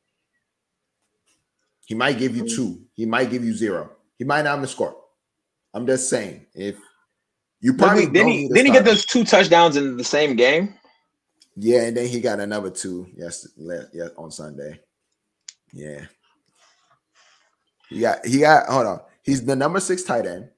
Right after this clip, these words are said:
Speaker 1: I'll throw that out there. Uh, he has three tubs on this. He has three tubs. So I think he caught one the first game,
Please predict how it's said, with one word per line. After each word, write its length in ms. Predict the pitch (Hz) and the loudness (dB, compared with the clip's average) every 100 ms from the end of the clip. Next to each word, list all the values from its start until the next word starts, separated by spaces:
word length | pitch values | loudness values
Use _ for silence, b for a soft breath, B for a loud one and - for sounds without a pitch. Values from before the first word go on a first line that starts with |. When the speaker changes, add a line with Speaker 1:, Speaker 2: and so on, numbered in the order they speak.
| _ _ | _ _
Speaker 1:
I'll 60 | - | -12
throw 160 | 101 | -6
that 160 | 95 92 | -4 -4
out 200 | 82 92 | -4 -6
there. 280 | 87 127 - _ _ _ _ - | -8 -8 -12 _ _ _ _ -6
Uh, 160 | 101 | -4
he 140 | 104 127 | 0 0
has 160 | 123 | 0
three 200 | - 139 | -2 -6
tubs 380 | 156 139 131 107 | -4 -4 -4 -6
on 120 | 104 98 | -10 -12
this. 260 | - - - | -14 -16 -6
He 100 | 123 | -2
has 140 | 123 - | -2 -4
three 200 | 127 135 | -8 -6
tubs. 260 | 131 98 | -6 -6
So 60 | 101 | -6
I 80 | 104 | -8
think 160 | 143 | -8
he 100 | 139 | -12
caught 260 | 127 113 90 | -8 -6 -6
one 180 | 101 92 | -10 -12
the 80 | 85 | -12
first 260 | 82 78 | -14 -14
game, 200 | 71 65 | -18 -20